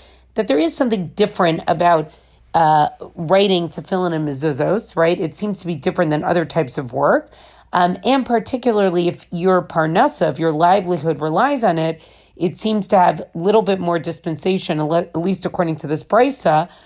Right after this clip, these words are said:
um, than, um, than other, uh, than, let's say, other malachot or other activities, uh, that we learned about here. Rav ultimately, or maybe Rabbah, rules actually like Rabbi Yossi, that basically you can write as many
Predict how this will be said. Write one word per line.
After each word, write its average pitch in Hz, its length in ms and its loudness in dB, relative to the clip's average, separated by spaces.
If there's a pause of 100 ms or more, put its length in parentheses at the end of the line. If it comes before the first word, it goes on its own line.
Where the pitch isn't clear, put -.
(300)
um, 165 420 2 (100)
than, 165 640 0
um, 151 540 0 (920)
than 156 400 2
other, 147 520 2
uh, 147 340 2
than, 170 180 -4
let's 185 180 -4
say, 175 220 -4
other 180 180 2
malachot 160 560 0
or 156 100 -2
other 165 220 0
activities, 156 640 -4 (460)
uh, 156 280 4
that 156 200 2
we 156 220 -4 (160)
learned 165 260 -2
about 151 140 0
here. 131 220 -6
Rav 190 340 2
ultimately, 160 720 -4
or 160 180 -2
maybe 151 280 -2
Rabbah, 196 480 4 (320)
rules 180 580 2
actually 170 380 -2
like 151 220 -2
Rabbi 139 220 -2
Yossi, 190 340 -2
that 156 100 -2
basically 160 360 -4
you 147 60 -4
can 151 180 -6
write 156 220 2
as 151 200 -4
many 151 420 0